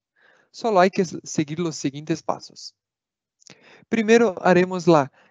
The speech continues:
clasificación de la frecuencia y la duración de la exposición. Digamos que el operario de este equipo necesite suje-, sujetar la pieza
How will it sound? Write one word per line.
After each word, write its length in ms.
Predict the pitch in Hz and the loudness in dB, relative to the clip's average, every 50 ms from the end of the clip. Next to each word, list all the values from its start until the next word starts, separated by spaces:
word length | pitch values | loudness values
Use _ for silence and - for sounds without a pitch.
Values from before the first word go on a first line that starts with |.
| _ _ | _ _
clasificación 920 | 170 196 202 - - - - - 185 - - 160 147 - - 160 170 180 | 2 2 2 0 -6 -14 -16 -16 -10 -6 -6 -6 -6 -10 -14 -18 -8 -2
de 80 | 175 165 | 2 4
la 100 | 160 151 | 4 4
frecuencia 720 | - - 185 185 - _ _ 160 165 196 214 - - 254 - | 2 0 -4 -6 -6 _ _ -10 -10 -10 -10 -10 -10 -10 -6
y 100 | - 160 | -2 2
la 140 | 160 151 143 | 2 2 2
duración 640 | 139 165 214 240 233 - - - - 185 185 190 | 0 -2 -4 -4 -4 -4 -10 -18 -20 -20 -14 -6
de 80 | 190 185 | -4 -2
la 160 | 175 175 165 | 0 0 -2
exposición. 800 | 165 160 - - - 170 156 147 160 156 - - 202 185 147 - _ _ _ _ _ _ _ _ _ _ _ _ _ _ - - _ _ _ _ _ _ _ _ _ _ _ _ _ _ _ | -2 -6 -10 -14 -16 -16 -14 -14 -16 -18 -16 -14 -14 -14 -14 -18 _ _ _ _ _ _ _ _ _ _ _ _ _ _ -20 -20 _ _ _ _ _ _ _ _ _ _ _ _ _ _ _
Digamos 460 | _ 151 160 147 190 220 254 262 - - | _ -8 -2 0 0 0 0 -4 -6 -2
que 80 | - | 0
el 100 | 240 220 | 0 0
operario 480 | 208 190 - 170 156 143 143 147 165 165 | 0 0 2 2 4 4 4 2 2 -2
de 140 | 151 147 147 | -4 -4 -6
este 200 | 143 - - 147 | -6 -8 -10 -12
equipo 360 | 131 - - 139 - - 170 | -10 -10 -12 -14 -12 -14 -12
necesite 580 | 156 156 143 - 156 147 - - 175 160 180 | -10 -10 -8 -8 -10 -12 -12 -14 -8 -8 -8
suje-, 420 | 165 - - 202 175 180 165 151 - _ _ _ | -8 -6 -6 -2 0 0 0 -2 -4 _ _ _
sujetar 520 | - - - 220 190 185 165 - 175 175 | -20 -16 -8 -2 -2 0 2 4 4 4
la 140 | 175 165 151 | 6 4 2
pieza 540 | - _ - 135 131 139 - - 175 170 | 0 _ -4 -4 -4 -4 -6 -8 -8 -10